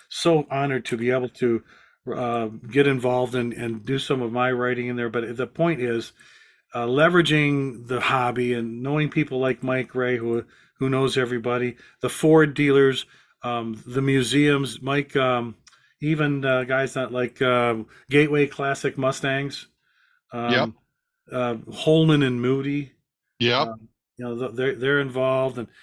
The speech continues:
Speaker 1: uh, th-, to have these people understand and see, wow, what a, I'm holding in my hands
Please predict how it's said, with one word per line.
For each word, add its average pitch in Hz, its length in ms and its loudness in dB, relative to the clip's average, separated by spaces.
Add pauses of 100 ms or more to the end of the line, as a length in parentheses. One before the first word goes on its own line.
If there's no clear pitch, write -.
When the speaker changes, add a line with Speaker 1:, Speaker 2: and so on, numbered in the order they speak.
(260)
Speaker 1:
uh, 131 140 -8
th-, 123 240 -8
to 147 120 0
have 165 220 0
these 160 220 2
people 135 500 -2
understand 139 580 -4
and 120 100 -8
see, 127 180 -6
wow, 113 420 -8
what 127 200 -4
a, 117 120 -8 (400)
I'm 123 140 -8
holding 160 460 0
in 135 100 -2
my 120 220 -2
hands 117 500 -6